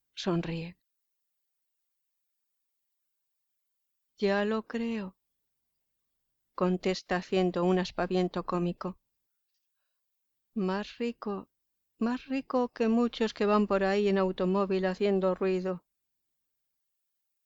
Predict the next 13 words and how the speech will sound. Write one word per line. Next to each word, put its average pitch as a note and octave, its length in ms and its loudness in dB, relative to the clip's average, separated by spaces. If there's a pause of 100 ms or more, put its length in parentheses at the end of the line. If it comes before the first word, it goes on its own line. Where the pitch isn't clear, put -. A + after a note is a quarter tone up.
(3000)
En G#3+ 140 6
el A3+ 120 2
año B3+ 240 6
mil F3 180 4
ochocientos E3+ 680 0
setenta, F#3 600 -2 (540)
Toscano G#3+ 600 2 (420)
tenía B3+ 380 4
catorce F3 500 0
mil F#3 240 4
duros F3+ 340 2
de E3+ 140 -2
renta. E3+ 480 -6